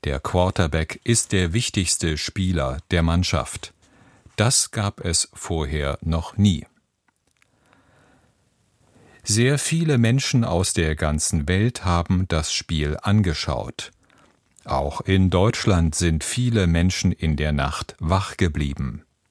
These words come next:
Weil die U S A so weit weg liegen, gibt es dort eine andere Uhrzeit. In der Pause gibt es jedes Jahr ein Konzert.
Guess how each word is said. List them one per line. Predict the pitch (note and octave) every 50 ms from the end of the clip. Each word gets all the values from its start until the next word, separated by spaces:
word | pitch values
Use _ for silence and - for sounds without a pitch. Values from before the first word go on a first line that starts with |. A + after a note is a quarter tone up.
| - - - - - - - - - - - - -
Weil | F#2 E2+ F#2 G2+ G#2 A2 A#2 A#2+ B2 A2
die | G#2 G2+ G2+ G2+
U | G#2 A2 G2+ G#2+ G#2+
S | - G2 F2+ - - -
A | - F#2+ G2 G#2+ B2 C#3 D3 -
so | G#2 F2 G2 G#2+ G#2+ G#2 F#2
weit | F#2 F#2 F2 E2+ E2+ - - F2+ D#2
weg | - - C3+ - -
liegen, | F#2+ E2 D#2 D2+ D2+ D2 E2 E2 G#2+ C#3+ D#3+ D#3+ - _ _ _ _ _ _ _ _ _
gibt | - - A2+ A#2+ - - -
es | - G2 G2 - -
dort | - F#2 E2 E2 E2+ - -
eine | E2+ F2 F2 F2 F2 F2 -
andere | - E2+ E2 D#2+ D#2 D#2+ E2 D#2 E2+ E2+ F2
Uhrzeit. | - G#2+ B2 C3 B2+ - - - D2+ A#1+ G#1+ - - - - _ _ _ _ _ _ _ _ _ _ _ _ _ _ _ _ _ _ _ _ _ _ -
In | - G#2+ A2 A2+ A2+ G#2+
der | F#2+ F2+ E2 D#2+ D2+ D#2 D2+
Pause | - - - F2+ F2+ F#2 F#2+ G2 F#2 G#2+ A#2 A#2+ A#2+
gibt | G#2+ G2 F#2+ F#2+ - - -
es | F2 E2+ E2 - - -
jedes | F#2 G#2 A#2+ A#2 A#2 G2 F2+ - - -
Jahr | F2+ D#2 D#2 D#2 D#2+ E2 F2 F2+ _ _ _ _ _ -
ein | E2+ D#2 D#2 D2+ D#2 D#2 D#2+
Konzert. | - - F#2 F#2 F#2+ F#2+ - - - C#3 G#2+ F#2+ - - - - -